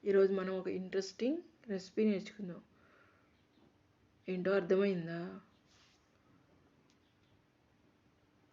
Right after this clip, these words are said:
ఏదో అర్థమయ్యి అర్థం కానట్టుంది కదా. మరి నన్ను ఫాలో అవుతారా? ఇంకెందుకు ఆలస్యం, ఫాలో అయిపోండి, నేను చెప్తా. అదేంటంటే బ్రెడ్ పిజ్జా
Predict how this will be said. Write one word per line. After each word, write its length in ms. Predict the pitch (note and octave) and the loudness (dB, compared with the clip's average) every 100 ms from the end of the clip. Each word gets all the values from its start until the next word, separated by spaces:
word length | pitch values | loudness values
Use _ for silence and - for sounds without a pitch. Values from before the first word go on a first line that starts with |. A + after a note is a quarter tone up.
| _ | _
ఏదో 200 | F#3+ G#3 - | 0 0 0
అర్థమయ్యి 520 | F#3+ E3+ F3 F3+ F#3 A3 | -2 -2 0 4 6 6
అర్థం 300 | F3+ F3 F3+ | 4 2 0
కానట్టుంది 580 | F3+ F#3 F#3 F#3 E3+ D#3 | 0 0 -2 -4 -4 -4
కదా. 180 | D#3+ A#3+ D4+ - - _ - | -2 -2 -6 -14 -20 _ 2
మరి 100 | B3+ | 6
నన్ను 180 | C4 B3+ | 6 8
ఫాలో 220 | C4+ C#4 | 8 10
అవుతారా? 300 | C#4+ D4 D#4+ F#4+ - _ _ _ _ _ _ _ _ _ | 8 8 6 4 -4 _ _ _ _ _ _ _ _ _
ఇంకెందుకు 380 | C4+ D4+ E4 C4+ G3 | 0 4 6 8 8
ఆలస్యం, 360 | E3+ E3+ F3+ | 6 0 -6
ఫాలో 260 | F3+ G3 A3 | 2 6 8
అయిపోండి, 340 | A#3 A#3 B3+ | 8 6 4
నేను 180 | D4 A3+ | 4 4
చెప్తా. 240 | F3+ - - - _ _ _ _ _ - - - _ - | 2 -4 -14 -20 _ _ _ _ _ -20 -20 -20 _ -4
అదేంటంటే 640 | F3 F3 E3+ E3+ E3+ A3 G4 A#4+ - - _ _ _ _ _ - - - - - _ _ _ | 0 2 2 -2 2 4 4 2 -8 -20 _ _ _ _ _ -20 -20 -20 -20 -20 _ _ _
బ్రెడ్ 320 | G3 G3 B3+ - | 4 6 6 8
పిజ్జా 320 | G#3 F#3+ F#3+ | 10 10 6